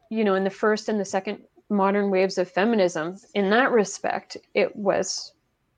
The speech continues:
really helpful. It wa-, it was great to have a mother who was,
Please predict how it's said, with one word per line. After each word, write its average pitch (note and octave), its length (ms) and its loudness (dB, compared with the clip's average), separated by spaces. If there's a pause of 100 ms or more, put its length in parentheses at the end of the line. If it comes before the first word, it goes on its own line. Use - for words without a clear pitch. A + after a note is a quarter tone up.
(100)
really F#3 240 4
helpful. - 480 -2
It B3 60 8
wa-, C4 320 6
it B3 120 4
was A#3 240 4
great G#3+ 380 2
to G3+ 80 -10
have G#3 340 -2
a F#3+ 80 -4
mother F#3 460 -4
who G3 80 -2
was, G3 680 -2